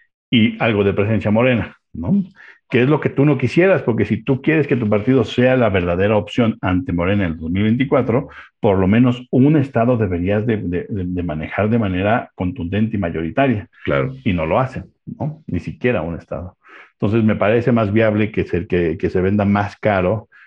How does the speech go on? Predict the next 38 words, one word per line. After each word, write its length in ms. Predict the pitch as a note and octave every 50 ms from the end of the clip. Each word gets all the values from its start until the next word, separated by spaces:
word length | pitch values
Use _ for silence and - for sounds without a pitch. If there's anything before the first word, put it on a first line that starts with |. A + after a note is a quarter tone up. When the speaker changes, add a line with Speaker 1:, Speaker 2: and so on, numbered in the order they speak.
| _ _ -
Speaker 1:
y 160 | - G2+ F2
que 100 | - G2+
el 60 | F#2 F#2
M 200 | G2 G2+ G2+ F#2+
C 140 | - G#2+
se 140 | F#2 G2+ F#2
tenga 520 | - - - A#2 A2 G#2+ G#2 G#2+ G#2+ G#2 -
que, 380 | - F#2 F2+ - - G2 F#2+ -
que, 320 | E2+ E2+ E2 D2+ C#2+ D2+
si 320 | - - - E2+ D#2+ -
quiere 220 | - - G2 G2+ G#2
hacer 240 | G2 - G#2 G2 F#2+
algo, 220 | F#2 G2 B2 G2+
se 140 | - - -
tiene, 520 | - - F#2 F#2+ F#2+ F#2+ F#2 F#2 - F2+
se 100 | - F2
tenga 360 | E2+ - F#2 F#2+ G2 G2 G2
que 100 | - G2+
doblar 460 | F2 F2 E2 D#2+ F#2 F#2+ G2 - - -
ante 280 | F#2 F2+ E2+ D#2+ - D#2+
el 140 | E2+ -
pan 460 | - - A#2+ A#2 G#2+ G2 G#2 C#3 D3+ - _ - - - - _ _
frente 400 | _ - A2+ F#2 F#2 F2 - E2+
a 60 | E2
su, 460 | E2 - F#2 F2 E2+ E2 E2+ E2+ F2+ F2+
con, 280 | - F#2 F#2 F2+ E2+ F2+
en, 180 | F2+ F2+ - -
en 180 | F2+ F2+ F2
su 220 | - - F2+ E2+ F2
presencia 640 | F2 E2 - - G2 G2 F#2 - - G2+ F#2+ F#2 F2+
de, 240 | F2+ F2+ F2+ - F2+
en, 300 | F2 F2 E2+ E2+ E2 E2
en 120 | F2 F2
cámara, 560 | F#2 G#2+ A2 A#2+ G#2+ F2+ E2+ F#2 D3 F#3 F3+ - _ _ - - - _ _ _ -
este, 640 | G#2 F2+ E2+ E2 - E2 D#2+ E2+ F#2 E2+ E2 D#2 D#2
Speaker 2:
Ujú. 80 | D2 -
Speaker 1:
que 140 | F2+ D#2+
querer 320 | - E2+ D#2+ D#2+ D#2+ D#2